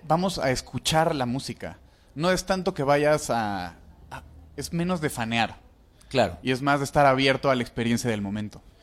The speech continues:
Speaker 2: ¿Qué diferencias va a haber el que fue el año pasado contra este?
Speaker 1: Pues básicamente la diferencia de un nuevo escenario creo que es algo muy importante que nos tiene muy emocionados. Am,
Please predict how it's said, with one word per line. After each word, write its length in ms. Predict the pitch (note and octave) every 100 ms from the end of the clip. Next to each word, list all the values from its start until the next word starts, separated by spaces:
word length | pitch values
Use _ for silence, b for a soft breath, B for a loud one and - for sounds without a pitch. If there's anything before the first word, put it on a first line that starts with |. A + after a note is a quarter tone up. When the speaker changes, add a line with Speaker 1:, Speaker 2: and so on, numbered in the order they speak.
| b b
Speaker 2:
¿Qué 160 | D#3+ E3
diferencias 560 | F3 D#3 C#3+ C#3+ D3+
va 60 | B2+
a 20 |
haber 140 | B2+ B2
el 80 | A#2+
que 160 | G#2+
fue 200 | - A#2
el 40 | A2+
año 180 | A#2
pasado 360 | G#2+ G2+ A2+ A#2
contra 240 | G#2 E2+
este? 240 | E2 - - _ b b b b b b -
Speaker 1:
Pues 140 | A3+
básicamente 520 | A#3 C#4+ A#3+ G3 C4+
la 100 | A3+
diferencia 400 | F3+ C#3 E3+ F3+
de 60 | A3
un 80 | G#3
nuevo 200 | A3 G3+
escenario 400 | F3 C#3 D#3 E3+
creo 140 | E3+
que 60 | E3+
es 100 | F3
algo 380 | E3+ F#3 F3+ C3+
muy 180 | C#3+
importante 560 | F3+ D3 B2+ A#2+ A2+ A2
que 80 | A#2
nos 140 | A2+
tiene 420 | - B2 B2+ A#2+ -
muy 240 | B2+ C3+ C3
emocionados. 680 | A#2+ - G2+ C#2+ - - - -
Am, 800 | B2 C3 C3 B2+ B2 B2 C3 B2+